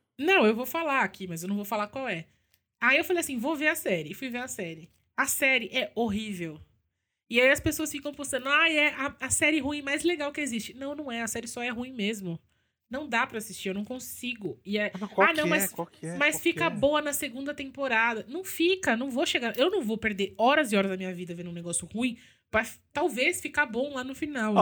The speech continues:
Speaker 2: The
Speaker 1: entendeu?
Speaker 2: Office fica bom na segunda temporada. Na primeira é realmente difícil, mas na segunda fica bom.
Speaker 1: E aí, meu, eu, tipo, comecei a assistir, aí falei, "Não,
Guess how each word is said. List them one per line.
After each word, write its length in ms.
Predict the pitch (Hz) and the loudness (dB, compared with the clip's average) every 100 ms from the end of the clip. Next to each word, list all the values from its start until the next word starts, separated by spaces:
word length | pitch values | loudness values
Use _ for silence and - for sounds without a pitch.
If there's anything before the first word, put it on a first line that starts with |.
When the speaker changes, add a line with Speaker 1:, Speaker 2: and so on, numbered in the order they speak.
| 160 | 8
Speaker 2:
The 60 | |
Speaker 1:
entendeu? 120 | 175 165 | 8 8
Speaker 2:
Office 260 | 190 - 233 | 6 4 -2
fica 200 | 233 285 | -2 2
bom 180 | 277 180 | 2 2
na 80 | |
segunda 260 | 156 147 135 | 0 -2 -4
temporada. 440 | 139 139 131 123 127 | -6 -6 -2 -2 -4
Na 60 | |
primeira 300 | 123 131 156 | -8 -4 2
é 20 | |
realmente 260 | 185 196 196 | 2 0 -8
difícil, 540 | 233 - 175 135 - | -12 -4 -2 -2 -8
mas 120 | 127 131 | -12 -14
na 40 | |
segunda 300 | 131 139 151 | -14 -14 -16
fica 180 | - 240 | -14 -14
bom. 320 | 285 190 143 _ _ - | -12 -12 -12 _ _ -6
Speaker 1:
E 80 | 247 | 0
aí, 560 | 262 269 254 320 370 269 | 2 2 0 0 0 2
meu, 420 | 214 185 175 175 - | 2 2 -2 -6 -6
eu, 260 | 240 277 - | -4 -4 -6
tipo, 200 | - - 262 | -12 -8 -6
comecei 280 | 269 269 | -4 -2
a 60 | 262 | -2
assistir, 480 | 254 - 220 226 - | -4 -8 -4 -4 -2
aí 140 | 196 | -2
falei, 180 | 196 202 | -2 -4
"Não, 300 | 196 160 156 | -4 -6 -8